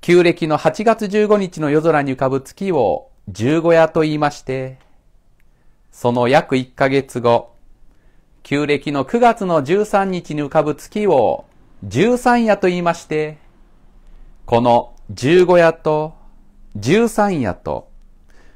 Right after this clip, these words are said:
二つの名月をめでることが、秋の習わしとして長く受け継がれてきました。片方だけ見ることを片見月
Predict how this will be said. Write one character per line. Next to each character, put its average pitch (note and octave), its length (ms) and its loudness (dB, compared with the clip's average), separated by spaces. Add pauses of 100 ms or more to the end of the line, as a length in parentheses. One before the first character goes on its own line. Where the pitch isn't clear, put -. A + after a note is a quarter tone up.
(200)
二 B3+ 300 0
つ A#3+ 120 -6
の G3+ 140 2
名 F#3+ 220 -2
月 F3+ 240 -2
を D#3 100 0
め D#3+ 120 -2
で E3+ 120 -2
る E3 100 -4
こ E3 120 -4
と A#3 160 -2
が、 B2+ 420 -2 (320)
秋 C#3 340 -2
の B2 140 0
習 C#3 260 2
わ A3+ 120 2
し A3+ 100 -10
と G#3+ 140 0
し - 120 -14
て G3 360 -6 (300)
長 C#3 300 0
く B2+ 120 -8
受 A#2+ 180 -2
け - 20 -12
継 B2+ 120 -8
が A#2 80 2
れ A2+ 100 2
て G2+ 120 -4
き - 120 -12
ま F#2 100 -2
し - 100 -18
た。 - 240 -4 (1500)
片 G#3+ 340 2
方 G#3 260 4
だ G3 140 4
け G3 140 0
見 G3+ 120 -2
る F#3+ 120 -2
こ G#3 160 -4
と B3+ 160 0
を A#2+ 480 0 (360)
片 G3+ 420 0
見 G#3+ 140 -4
月 - 520 -14